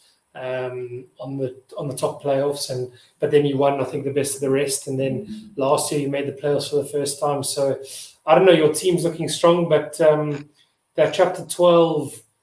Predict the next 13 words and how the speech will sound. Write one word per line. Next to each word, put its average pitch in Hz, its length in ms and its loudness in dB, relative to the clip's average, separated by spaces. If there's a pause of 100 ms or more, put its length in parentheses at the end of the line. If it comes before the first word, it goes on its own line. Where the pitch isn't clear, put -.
(200)
I - 160 -10
would 156 200 0
say 190 100 4
you 170 300 0
relatively 165 920 0
lucky, 165 400 -2
and 170 100 0
you, 151 200 -4
you've 135 260 -8
got 147 200 -6
two 151 280 -8
rebuild 160 440 -8
sides, - 760 -4